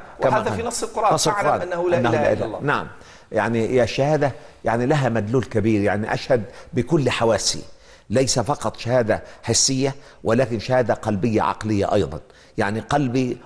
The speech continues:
Speaker 1: مطمئن إلى أنه لا إله إلا الله، وعقلي مطمئن أنه لا إله إلا الله.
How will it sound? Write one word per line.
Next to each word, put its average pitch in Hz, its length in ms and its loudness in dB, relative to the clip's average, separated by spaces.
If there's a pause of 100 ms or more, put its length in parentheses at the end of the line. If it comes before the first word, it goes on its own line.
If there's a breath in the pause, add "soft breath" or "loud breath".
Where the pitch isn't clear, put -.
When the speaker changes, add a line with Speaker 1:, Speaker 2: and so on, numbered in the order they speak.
Speaker 1:
مطمئن 113 600 0
إلى 104 300 2
أنه 107 280 2
لا 95 140 4
إله 107 280 2
إلا 95 180 0
الله، 113 260 0 (300 loud breath)
وعقلي 120 460 0
مطمئن 113 480 -2
أنه 104 340 0
لا 98 120 4
إله 92 380 0
إلا 92 160 -2
الله. 82 240 -4